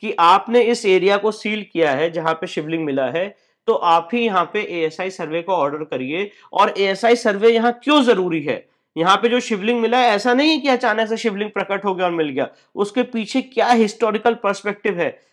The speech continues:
सोलह सौ की सदी में जो ट्रैवलर्स आए थे, उन्होंने वहां पे शिवलिंग देखा है, जो वहां पे जल चढ़ाते थे, उससे पहले वहां पे बहुत सारे शिवलिंग होने के प्रमाण हैं और ट्रैवलर्स आते थे, भक्त आते थे, ग्रंथ कहते हैं,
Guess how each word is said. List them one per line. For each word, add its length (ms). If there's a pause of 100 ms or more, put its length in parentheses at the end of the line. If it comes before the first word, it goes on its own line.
सोलह 380
सौ 160
की 100
सदी 280
में 140
जो 80
ट्रैवलर्स 480
आए 140
थे, 120
उन्होंने 300
वहां 180
पे 140
शिवलिंग 400
देखा 280
है, 260 (260)
जो 220
वहां 160
पे 120
जल 200
चढ़ाते 340
थे, 100
उससे 220
पहले 380
वहां 160
पे 120
बहुत 280
सारे 200
शिवलिंग 360
होने 240
के 60
प्रमाण 460
हैं 260 (380)
और 180
ट्रैवलर्स 540
आते 220
थे, 100
भक्त 360
आते 260
थे, 380
ग्रंथ 320
कहते 420
हैं, 320